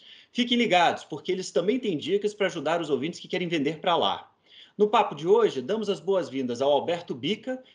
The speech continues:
coordenador de Agronegócio um da Gerência do Agronegócio da Apex Brasil, ao William Santos, chefe do setor de promoção comercial e investimentos da Embaixada do Brasil em Bangkok,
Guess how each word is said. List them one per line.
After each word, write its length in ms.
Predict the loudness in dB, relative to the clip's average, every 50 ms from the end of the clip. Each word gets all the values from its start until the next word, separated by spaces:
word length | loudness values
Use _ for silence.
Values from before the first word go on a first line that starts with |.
| _ _
coordenador 560 | -4 -4 -2 0 0 2 2 4 4 4 4
de 100 | 4 4
Agronegócio 640 | 2 2 2 0 -2 0 2 2 0 0 0 -4 -4
um 80 | -2 -2
da 120 | -2 -2
Gerência 560 | 2 2 2 2 2 0 -2 -2 -2 -4 -4
do 80 | -2 -2
Agronegócio 680 | -2 -2 -4 -6 -6 -6 -4 -2 -2 -2 -4 -4 -6
da 100 | -6 -6
Apex 280 | -6 -4 -6 -6 -6 -6
Brasil, 600 | -4 -2 -2 -2 -2 -2 -2 -2 -2 -2 -6 -12 _ _ -20 -20 -20 -8 -2
ao 160 | 0 0 2
William 260 | 4 4 4 4 2
Santos, 540 | 0 2 2 2 4 4 0 -2 -8 -14 -12
chefe 480 | -10 -8 0 2 2 2 2 -2 -6 -8
do 80 | -10 -6
setor 340 | -6 -6 2 4 4 4
de 80 | 4 0
promoção 380 | -4 -6 -4 -4 -4 -6 -6 -8
comercial 480 | -6 -4 -4 -4 -4 0 0 2 2
e 40 | 2
investimentos 600 | 0 -2 -4 -4 -4 -8 -8 -6 -6 -8 -8 -8
da 100 | -8 -6
Embaixada 460 | -4 -4 -4 -4 -6 -2 -2 0 0 0
do 120 | -2 -2
Brasil 260 | -2 -2 -2 -4 -4
em 80 | -6 -4
Bangkok, 580 | -2 -2 -4 -4 -4 -2 -2 -2 -2 -4 -10